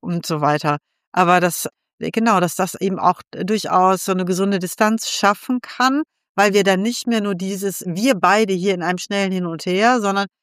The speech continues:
ich kann mich im Moment mal kurz rausnehmen und nur sagen, „Okay, ich guck mal genau hin, wie ist das denn jetzt so aus deiner Perspektive?“ Und wirklich mal so interessiert reinzugehen dann so. Mhm.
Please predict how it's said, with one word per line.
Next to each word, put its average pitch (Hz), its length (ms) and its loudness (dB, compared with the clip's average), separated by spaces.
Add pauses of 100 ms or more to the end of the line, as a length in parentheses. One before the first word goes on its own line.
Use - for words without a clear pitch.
(140)
ich - 80 -20
kann 220 120 2
mich 190 100 -4
im 196 100 0
Moment 190 220 0
mal 190 100 -2
kurz - 340 -2
rausnehmen 226 500 2
und 196 120 -2
nur 233 180 0
sagen, 202 260 0
„Okay, 165 440 -2 (320)
ich - 160 -12
guck 247 160 -2
mal 226 140 4
genau 240 440 2
hin, 262 340 0 (340)
wie 226 160 2
ist - 240 -6
das - 180 -6
denn 147 240 0
jetzt 143 280 0
so 156 120 -2
aus 127 200 0
deiner 143 300 2
Perspektive?“ 147 1040 -4
Und 180 160 -2
wirklich 240 360 0
mal 233 220 4
so 214 160 -2 (400)
interessiert 240 680 0
reinzugehen 131 720 -4
dann 131 180 -6
so. 131 280 -8 (140)
Mhm. 160 340 -10